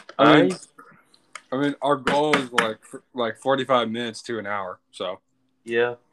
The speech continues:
Speaker 2: exactly. Um, our,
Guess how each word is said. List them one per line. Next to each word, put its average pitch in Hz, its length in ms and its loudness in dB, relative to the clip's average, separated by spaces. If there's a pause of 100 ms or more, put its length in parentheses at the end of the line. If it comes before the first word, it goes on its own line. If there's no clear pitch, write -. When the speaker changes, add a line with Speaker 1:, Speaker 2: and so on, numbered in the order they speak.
(680)
Speaker 2:
exactly. 113 580 -4 (640)
Um, 110 560 -2 (1120)
our, 156 300 2